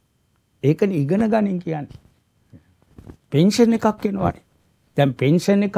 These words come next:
තියෙනවා නම් අම්මව තාත්තව එලවන්නේ නැහනේ. මාසෙට ගාණක් දෙනවා. පෙන්ෂන් දවසේ ළමයින්ට පොඩි උන්ට මොකද ගෙදර කියන්නේ?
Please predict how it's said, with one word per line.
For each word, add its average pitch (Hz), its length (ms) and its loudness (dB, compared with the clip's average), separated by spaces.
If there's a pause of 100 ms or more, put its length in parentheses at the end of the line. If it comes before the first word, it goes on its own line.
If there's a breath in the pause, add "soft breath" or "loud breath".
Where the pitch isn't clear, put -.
(160)
තියෙනවා 196 380 0
නම් 196 120 0
අම්මව 170 300 2
තාත්තව 185 320 2
එලවන්නේ 185 360 2
නැහනේ. 226 260 -8 (1200)
මාසෙට 131 320 -6
ගාණක් 156 360 -6
දෙනවා. 131 200 -4
පෙන්ෂන් 143 380 0
දවසේ 170 300 2
ළමයින්ට 160 360 2 (340)
පොඩි 147 240 4
උන්ට 180 180 2
මොකද 165 320 2
ගෙදර 156 280 2
කියන්නේ? 202 360 -2